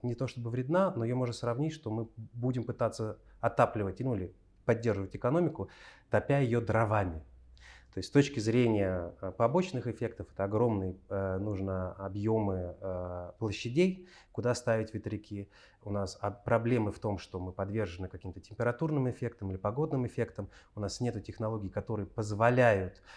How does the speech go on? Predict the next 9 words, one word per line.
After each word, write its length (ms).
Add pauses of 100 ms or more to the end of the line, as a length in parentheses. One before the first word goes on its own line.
(180)
сохранять 520
эту 160
энергию, 420
то 80
есть 140
нету 180
батарей, 400
которые 320
хранят. 380